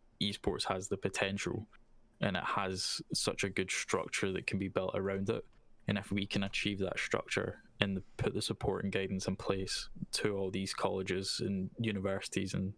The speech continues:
um, high schools, then we can really achieve a lot. We can really promote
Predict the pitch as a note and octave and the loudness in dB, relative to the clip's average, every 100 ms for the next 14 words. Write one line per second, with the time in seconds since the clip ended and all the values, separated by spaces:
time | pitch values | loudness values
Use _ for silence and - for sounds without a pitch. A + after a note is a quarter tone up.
0 | - - - - G#2 F#2+ G2 G#2 - - | -12 -20 -14 -2 0 0 -2 -4 -8 -20
1 | _ - - G#2+ - - A#2 - - - | _ -2 0 0 0 -2 -2 -4 -8 -14
2 | _ _ _ _ - G#2+ G#2 G#2 - G2 | _ _ _ _ 0 2 2 0 0 0
3 | G2 F#2+ F#2+ - G2 G2 F#2+ G2 - - | 0 0 0 0 0 0 2 0 -2 -8
4 | - _ - - G2+ G2+ F#2+ F#2+ - - | -18 _ -20 0 2 2 2 0 0 0
5 | F#2+ F#2+ G2 | 0 0 -2